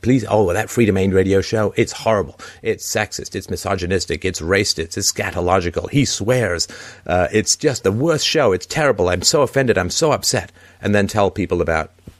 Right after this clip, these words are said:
you know, the stuff that you like. Um, so I, you know, I, I guess when people leave I don't know if I'm supposed to be upset. I mean, this happens, like, a dozen times a day where people storm out of <laughs> Free Domain Radio,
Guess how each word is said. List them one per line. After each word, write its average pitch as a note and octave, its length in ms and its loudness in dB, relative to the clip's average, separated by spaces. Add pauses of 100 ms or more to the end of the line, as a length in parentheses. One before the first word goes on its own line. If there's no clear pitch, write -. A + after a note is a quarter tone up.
(140)
you G2+ 100 2
know, D2+ 180 -4 (1120)
the A#2 80 -4
stuff - 260 -2
that - 180 -6
you F#2 80 2
like. - 360 -2 (600)
Um, E2+ 320 -2 (280)
so A2+ 280 2
I, A#2 140 0
you A#2 200 2
know, G2 240 0 (600)
I, G#2+ 300 -4
I A2+ 60 -2
guess - 280 -4
when A2+ 140 -2
people G#2+ 500 0 (160)
leave G#2+ 640 2 (1040)
I A2 100 0
don't A2+ 140 -2
know A2 140 2
if - 80 -2
I'm G2+ 140 0
supposed G#2 280 -2
to F#2+ 40 -10
be F#2+ 120 2
upset. G2 540 -2
I F#2 40 -6
mean, F#2 120 -2
this E2+ 140 -8
happens, F2+ 380 -6
like, E2+ 160 -2
a F2 40 -2
dozen F2 300 0
times E2 260 -2
a D#2 40 -6
day E2+ 280 0
where E2 120 -8
people E2 280 -4
storm F2+ 400 0
out E2+ 340 0
of F#2 200 -6
<laughs> - 320 -10
Free - 240 0
Domain F2 300 0
Radio, E2 420 0